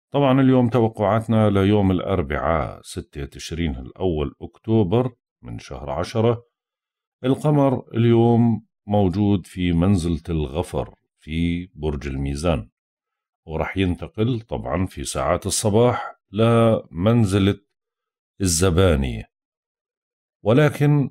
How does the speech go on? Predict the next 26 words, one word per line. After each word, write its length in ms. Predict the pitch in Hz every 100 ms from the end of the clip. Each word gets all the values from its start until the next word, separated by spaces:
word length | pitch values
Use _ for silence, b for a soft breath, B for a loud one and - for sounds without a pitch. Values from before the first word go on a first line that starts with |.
| _
في 480 | 127 127 117 - 85
أحداث 580 | - 90 120 151 -
اليوم 460 | 85 71 73 73 65
رح 220 | 73 -
تصير 480 | 73 - 98 98 85
عنا. 560 | - 87 107 110 135 - 156 _ _
آه، 520 | 107 117 117 120 113 -
طبعًا 420 | 90 87 87 87
اليوم 420 | 67 58 82 82
عنا 380 | 80 95 87 85
ثلاث 460 | 80 - 117 107 - -
اقترانات 960 | 87 _ 82 69 65 69 78 123 - _ _ _ _ _ _ _
للكواكب 880 | 87 90 80 - 64 73 73 113 104
رح 200 | 85 -
تكون 260 | - 98 90
مع 200 | 73 65
القمر، 580 | 71 - 92 120 135 - _ _ _ _ _ -
وفي 260 | 87 123
نفس 300 | 131 160 -
اللحظة 800 | 135 139 - 131 139 135 131 -
رح 240 | 101 - 123
يكون 420 | 113 127 135 131
اليوم 500 | 113 107 123 127 104
عنا 380 | 110 120 104 87
انتهاء 760 | 101 - 92 92 120 123 78
تراجع 800 | - 95 107 117 101 110 101